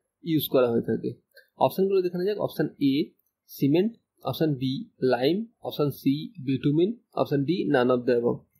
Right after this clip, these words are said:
এখানে সঠিক answer হবে option বি bitumen। Flexible pigment কনস্ট্রাকশনের জন্য আমরা সাধারণত bitumen use করে থাকি। পরবর্তী প্রশ্ন, question number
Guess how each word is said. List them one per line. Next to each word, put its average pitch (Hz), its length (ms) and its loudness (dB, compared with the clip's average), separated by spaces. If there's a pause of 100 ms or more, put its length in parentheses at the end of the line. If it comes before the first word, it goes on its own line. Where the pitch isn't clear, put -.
(220)
এখানে 185 280 0
সঠিক 175 220 0
answer 165 300 0
হবে 147 180 0
option 147 280 0
বি 151 100 2 (440)
bitumen। 139 340 2 (360)
Flexible 208 400 0 (100)
pigment 190 360 0
কনস্ট্রাকশনের 165 580 -2
জন্য 131 140 0 (140)
আমরা 139 140 4 (400)
সাধারণত 151 380 2 (140)
bitumen 170 360 2 (100)
use 123 140 2 (100)
করে 123 200 2
থাকি। 120 200 -6 (520)
পরবর্তী 196 420 2
প্রশ্ন, 185 180 -4 (100)
question 170 280 0
number 185 160 0